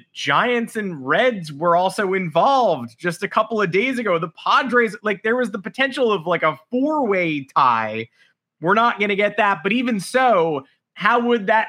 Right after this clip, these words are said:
miracle have been sorted out in Rob Manfred's M L B? By a series of mathematical equations, by untying a bunch of knots, you would have gone to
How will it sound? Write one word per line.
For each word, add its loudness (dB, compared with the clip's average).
miracle 0
have 0
been -4
sorted -2
out 2
in -2
Rob 2
Manfred's -4
M -2
L -2
B? -4
By 4
a 2
series -2
of 0
mathematical 0
equations, -2
by 0
untying 2
a 0
bunch -2
of -4
knots, 0
you 0
would 4
have -2
gone 4
to 0